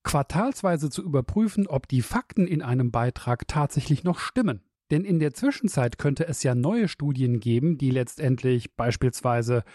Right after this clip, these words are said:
ja, eine neue Komponente an Fakten hineinbringen oder irgendetwas widerlegen. Und dieser Situation,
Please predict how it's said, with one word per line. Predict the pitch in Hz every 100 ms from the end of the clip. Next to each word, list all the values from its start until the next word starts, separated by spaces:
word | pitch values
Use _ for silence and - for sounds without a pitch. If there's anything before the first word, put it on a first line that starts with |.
| - _ -
ja, | 135 113 -
eine | 127 127
neue | 131 127
Komponente | - 127 123 131 165 175 180
an | 139 127
Fakten | - 196 - 202
hineinbringen | 170 185 170 170 160 170 170
oder | 165 139 135
irgendetwas | 139 139 - 120 117
widerlegen. | 123 113 120 170 185 185 160 - - - _
Und | 170 175 - _ _ -
dieser | 190 220 220
Situation, | 220 180 139 - - 156 143 107 95